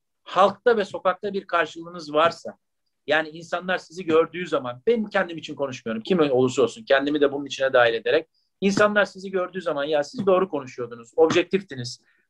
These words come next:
tarzınızı da beğeniyorduk, siz tekrar mecliste olmalısınız." diyorlarsa, "Türkiye'nin neresine giderseniz gidin, o zaman hiç sorun yok. Bir dönem de görev yapın, iki dönem de yapın." Ama görev yapıp,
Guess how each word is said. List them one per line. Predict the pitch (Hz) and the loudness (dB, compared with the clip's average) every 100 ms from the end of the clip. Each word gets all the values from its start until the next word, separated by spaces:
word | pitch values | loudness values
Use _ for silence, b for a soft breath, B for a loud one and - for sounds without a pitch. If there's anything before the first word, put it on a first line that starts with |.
| - | 2
tarzınızı | 156 170 196 190 | 4 4 2 4
da | 196 185 | 4 6
beğeniyorduk, | 151 139 135 139 - | 4 4 -6 -8 -10
siz | 202 | 0
tekrar | 277 277 226 170 | 2 6 6 4
mecliste | 165 156 - - | 0 -4 -8 -4
olmalısınız." | 160 170 170 185 190 156 143 | -2 0 0 -2 -4 -14 -12
diyorlarsa, | 170 185 151 117 - - | 2 2 4 -2 -4 -20
"Türkiye'nin | _ - 151 | _ -8 -2
neresine | 170 156 - | 0 -2 -6
giderseniz | 131 135 143 - 120 _ | -8 0 0 0 -18 _
gidin, | 127 202 196 _ _ - | -12 -12 -12 _ _ 0
o | 208 | 2
zaman | 190 190 | 2 0
hiç | 208 | -2
sorun | - 170 | -4 -4
yok. | 170 143 185 | -4 -6 -2
Bir | |
dönem | 185 180 180 | 0 0 0
de | |
görev | 151 135 135 | -2 0 -2
yapın, | 139 190 | -4 -6
iki | - 165 | -8 -2
dönem | 156 151 127 | 0 0 0
de | |
yapın." | 113 - - | -6 -6 -6
Ama | 160 170 123 _ _ _ _ | 0 0 -2 _ _ _ _
görev | 139 170 233 | 2 4 4
yapıp, | 208 - | 0 -2